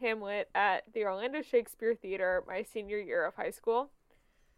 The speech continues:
And their costume they put Queen Gertrude in looked like human Fiona. She was in, like, a green Renaissance dress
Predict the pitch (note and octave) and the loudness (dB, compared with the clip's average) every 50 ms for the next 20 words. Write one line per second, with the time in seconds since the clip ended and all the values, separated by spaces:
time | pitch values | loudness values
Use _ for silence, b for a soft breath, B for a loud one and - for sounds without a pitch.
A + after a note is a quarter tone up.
0 | _ _ _ - A#3+ B3 B3+ C4+ C#4+ - E4 E4 D4 F4 - - - F#4 E4+ D4 | _ _ _ 4 4 8 10 10 8 10 8 6 6 6 4 0 -4 -2 0 0
1 | C4 A#3+ A3+ - A#3+ - - - _ - - B3+ B3 A#3+ A3 G3 G3 G3 - - | -2 -2 2 0 0 0 0 -6 _ -6 -2 -2 -2 -2 -2 -2 -4 -4 -4 -6
2 | A3+ G#3+ A#3 - A3+ A3+ A3 A3 A#3 A3+ G3+ G#3+ G#3+ - - A3+ G#3 G#3 _ - | 0 0 0 2 2 0 0 -2 -2 -2 -2 -2 -2 -4 -6 -6 -6 -6 _ -20
3 | _ _ _ _ - - A3+ A3 A3 G#3+ A3 A3 A3+ - _ - G#3 F#3 F3 F#3+ | _ _ _ _ -8 -4 -4 -2 0 0 -2 -2 -4 -8 _ -6 -4 -2 -2 0
4 | G3 G#3 A#3+ C#4 D4 _ _ _ _ _ _ _ _ _ _ _ - - - _ | 2 2 2 0 -2 _ _ _ _ _ _ _ _ _ _ _ -16 -16 -16 _
5 | _ _ _ _ _ - C#4+ B3+ C4 A3 C#4 A#3+ C#4+ C#4 A#3+ A#3 A#3 A3 A#3 G#3 | _ _ _ _ _ 0 2 2 4 6 4 4 6 6 6 6 6 4 4 2
6 | - A#3+ B3 C4 C#4 D#4+ D#4 C4+ A#3+ A#3 A#3+ B3 C#4+ - - A#3+ A#3+ C4 C#4 - | 4 4 4 4 4 0 0 0 2 4 4 4 4 4 4 4 4 4 2 -4
7 | - - A#3 G#3 G#3+ B3 C#4+ - - - - | 2 4 4 6 6 6 4 2 -6 -14 -16